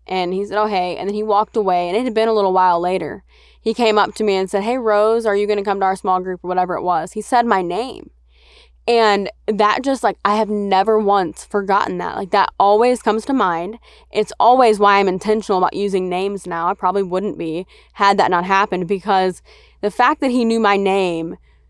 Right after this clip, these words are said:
told me that he cared about who I was, that he cared about me, and he cared that I was there.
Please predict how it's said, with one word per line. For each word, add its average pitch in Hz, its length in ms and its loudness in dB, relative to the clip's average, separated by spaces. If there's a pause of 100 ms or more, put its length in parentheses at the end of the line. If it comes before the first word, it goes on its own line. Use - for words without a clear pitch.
(100)
told 240 280 4
me 190 500 0 (140)
that 196 120 -2
he 202 160 -2
cared 185 220 -4
about 175 200 -6
who 185 80 -4
I 156 120 -6
was, - 400 -10
that 208 120 -8
he 214 120 -4
cared 196 300 -2
about 180 180 -2
me, 208 320 -6 (320)
and 196 100 -6
he 196 60 0
cared 208 240 0
that 180 80 0
I 156 80 2
was 165 160 -6
there. - 280 -6